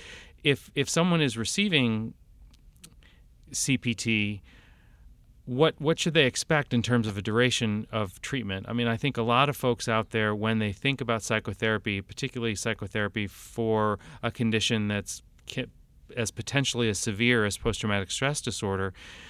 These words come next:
maybe the stereotype in their head is that they're gonna be in treatment for a, a year, two years,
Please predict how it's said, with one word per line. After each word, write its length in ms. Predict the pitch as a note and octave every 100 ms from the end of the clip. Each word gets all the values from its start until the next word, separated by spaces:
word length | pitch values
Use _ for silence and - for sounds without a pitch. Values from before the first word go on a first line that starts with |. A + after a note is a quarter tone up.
| - - - - -
maybe 220 | E3+ F3+
the 80 | C#3+
stereotype 640 | - D3 D3+ C#3 C3 A#2+
in 100 | A#2+ A2
their 140 | G#2
head 300 | B2 D3+ A#2
is 140 | A2
that 120 | F#2+ G2
they're 100 | G#2+
gonna 180 | A2+ A2+
be 140 | G#2+
in 100 | G2+
treatment 500 | - A2+ G#2 G2+ G#2
for 840 | - - A#2+ A2 G#2+ G#2+ G#2 G2+ - - - - - - - -
a, 120 | - - A2
a 20 |
year, 480 | A2 A2+ A#2 G#2+ F#2 - -
two 220 | - C#3+
years, 500 | C#3 A#2 G2 F#2 -